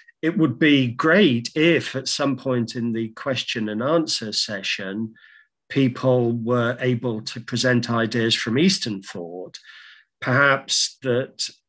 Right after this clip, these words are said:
are very similar to those that I'm discussing, or perhaps that stand in contrast with those that I'm discussing.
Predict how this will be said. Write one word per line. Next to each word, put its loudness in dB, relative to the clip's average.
are 0
very 4
similar 4
to -6
those 0
that -6
I'm -4
discussing, -2
or 2
perhaps -2
that -6
stand 0
in 2
contrast -2
with -14
those -10
that -16
I'm -10
discussing. -4